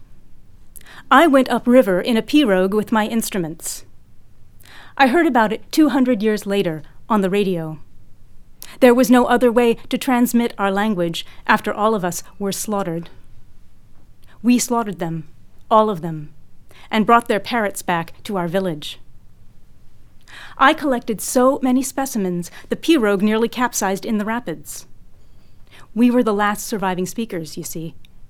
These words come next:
I wrote it down. Everyone feared us, the other tribes, the Spaniards too, when we went to war.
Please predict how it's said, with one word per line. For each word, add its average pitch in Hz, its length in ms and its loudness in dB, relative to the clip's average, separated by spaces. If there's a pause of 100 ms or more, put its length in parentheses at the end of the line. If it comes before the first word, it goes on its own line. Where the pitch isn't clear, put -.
(200)
I 202 80 2
wrote 180 220 2
it - 120 -10
down. 160 400 -6 (1300)
Everyone 226 420 4
feared 208 340 -2
us, - 300 -8 (280)
the 226 120 -6
other 214 200 -2
tribes, 202 520 -4 (160)
the 220 80 0
Spaniards 220 600 0
too, 208 380 -4 (180)
when 202 180 0
we 196 120 0
went 208 240 -4
to 208 120 -4
war. 185 440 -2